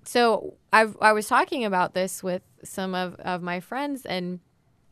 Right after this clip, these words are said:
I mean, he's washing their feet at a time when they're w-, barefoot or wearing sandals. So I was thinking about it, and it, this is no prim affair. He didn't just pour the water and it, they're washed.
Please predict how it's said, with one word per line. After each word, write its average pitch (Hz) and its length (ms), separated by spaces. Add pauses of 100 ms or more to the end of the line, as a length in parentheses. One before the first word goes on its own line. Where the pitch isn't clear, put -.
(800)
I 240 100
mean, 240 160
he's 285 340
washing 294 500
their 220 180
feet 269 320
at 226 100
a 208 140
time 269 460
when 208 120
they're 202 200
w-, 202 220
barefoot 233 600
or 208 120
wearing 185 380
sandals. - 840 (540)
So 226 380
I 226 80
was 233 180
thinking 370 440
about 175 320
it, - 60
and 180 100
it, - 120
this 285 220
is 415 180
no 220 520
prim 202 500
affair. - 380
He 202 120
didn't 359 240
just 240 300 (100)
pour 180 560
the 160 140
water - 540
and 101 260 (320)
it, 165 160
they're 165 160
washed. 160 540